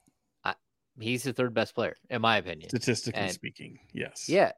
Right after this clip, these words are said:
Speaker 1: Well, no, I mean, statistically, but, like, he's the guy, if you need, you need to slow down the game, he's the guy who gets to the free throw line. If you need to hit someone that can hit a couple of threes, he's the guy.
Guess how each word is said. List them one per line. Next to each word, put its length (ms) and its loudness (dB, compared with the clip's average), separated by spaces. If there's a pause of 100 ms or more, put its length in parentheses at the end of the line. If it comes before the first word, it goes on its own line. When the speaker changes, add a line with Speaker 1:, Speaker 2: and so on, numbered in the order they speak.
(320)
Speaker 1:
Well, 320 4
no, 200 0
I 120 2
mean, 340 -2
statistically, 720 -2 (120)
but, 340 -2
like, 180 -4 (720)
he's 360 -2
the 60 4
guy, 180 8
if 280 4
you 160 -2
need, 380 -2 (420)
you 140 -4
need 160 -2
to 80 0
slow 260 0
down 200 2
the 60 -2
game, 300 -2
he's 200 -4
the 60 -8
guy 160 4
who 80 2
gets 260 -4
to 60 -8
the 60 -8
free 200 -6
throw 180 -4
line. 240 -10 (560)
If 140 -8
you 80 -2
need 200 -2
to 60 2
hit 180 0
someone 400 -2
that 140 0
can 120 -6
hit 140 -2
a 40 -2
couple 260 0
of 60 -10
threes, 380 -4
he's 260 -10
the 80 -6
guy. 460 2